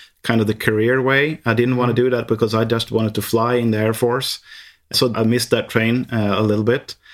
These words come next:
Speaker 1: And, uh, I always knew somewhere in the back of my head that I wanted to do, to start a company and do exactly what I'm doing right now.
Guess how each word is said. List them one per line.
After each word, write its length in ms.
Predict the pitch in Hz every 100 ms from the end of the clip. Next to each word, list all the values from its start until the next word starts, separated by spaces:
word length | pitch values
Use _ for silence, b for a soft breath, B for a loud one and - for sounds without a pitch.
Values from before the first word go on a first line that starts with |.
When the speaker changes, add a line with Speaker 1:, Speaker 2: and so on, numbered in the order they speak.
| B B B
Speaker 1:
And, 420 | 107 107 107 107
uh, 200 | 101 107
I 120 | 98 120
always 480 | 120 123 117 -
knew 320 | 120 113 113 110
somewhere 600 | - 120 113 107 104 101
in 260 | 101 98
the 80 | -
back 260 | 98 104 101
of 60 | 98
my 100 | 92
head 180 | 101
that 100 | 95
I 60 | 98
wanted 300 | 95 98 95
to 80 | 95
do, 200 | 98 90
to 180 | - 98
start 280 | - 101 95
a 40 |
company 460 | 98 95 92 95 92
and 180 | 92 92
do 280 | 92 90 82 -
exactly 400 | - 101 90 92
what 140 | 92
I'm 100 | 90
doing 220 | 95 90
right 180 | 85 -
now. 280 | 92 95